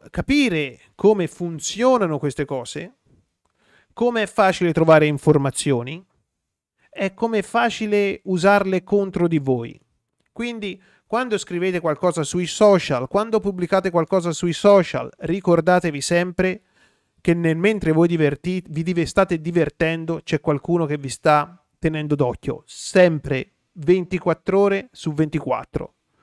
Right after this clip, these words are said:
Quindi attenzione a quello che pubblicate, perché, eh, possono sempre usare i dati contro di voi, rubandovi chiaramente,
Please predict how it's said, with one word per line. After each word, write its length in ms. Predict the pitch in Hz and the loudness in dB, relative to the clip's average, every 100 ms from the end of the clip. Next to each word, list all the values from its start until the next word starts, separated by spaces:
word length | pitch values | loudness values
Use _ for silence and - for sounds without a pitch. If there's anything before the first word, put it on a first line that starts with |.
| _ _ | _ _
Quindi 340 | 202 175 151 | -2 -2 -4
attenzione 640 | 147 156 190 180 - 208 180 | -12 -10 -8 -8 -4 -2 -2
a 80 | |
quello 220 | - 156 147 | -2 -2 -2
che 140 | 143 | -4
pubblicate, 760 | - 139 139 170 180 175 180 _ _ _ _ - | -8 -10 -6 0 0 -2 -10 _ _ _ _ -4
perché, 600 | 165 - 160 165 _ _ _ _ _ _ _ _ _ _ _ | -4 -2 -4 -4 _ _ _ _ _ _ _ _ _ _ _
eh, 320 | - - - _ | -20 -20 -20 _
possono 420 | - 143 - 160 | -6 -6 -4 -8
sempre 320 | - 147 143 | -4 -4 -4
usare 260 | 151 143 143 | 0 2 2
i 20 | |
dati 240 | 143 127 - | 0 -4 -4
contro 300 | 135 135 135 | -8 -6 -6
di 80 | |
voi, 360 | 131 117 - - _ _ _ _ | -6 -8 -10 -16 _ _ _ _
rubandovi 760 | - 165 170 151 139 156 147 139 | -10 -6 -2 -2 -2 -2 -2 -2
chiaramente, 800 | 147 139 131 139 143 135 147 | -4 -2 -4 -8 -6 -6 -8